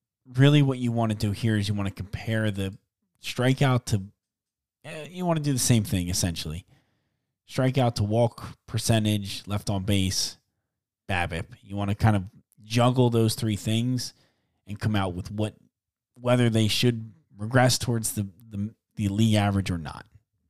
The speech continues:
And it's kind of the same activity that we do with something like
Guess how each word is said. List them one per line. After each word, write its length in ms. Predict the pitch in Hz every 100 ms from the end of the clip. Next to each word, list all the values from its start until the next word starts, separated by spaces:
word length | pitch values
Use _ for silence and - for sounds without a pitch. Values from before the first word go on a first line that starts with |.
| _ _ _ _ _ _ _ _ _ _ _ _ _ _ _ _ _ _ _ _ _ _ _ _ _ _ _ _ _ _ _
And 80 | -
it's 120 | 120
kind 180 | - 165
of 80 | 151
the 60 | 131
same 260 | - 131
activity 460 | 117 117 131 120 113
that 140 | 110
we 80 | 101
do 280 | 104 110 104
with 280 | 101 101 -
something 360 | - 104 101
like 400 | 98 92 87 -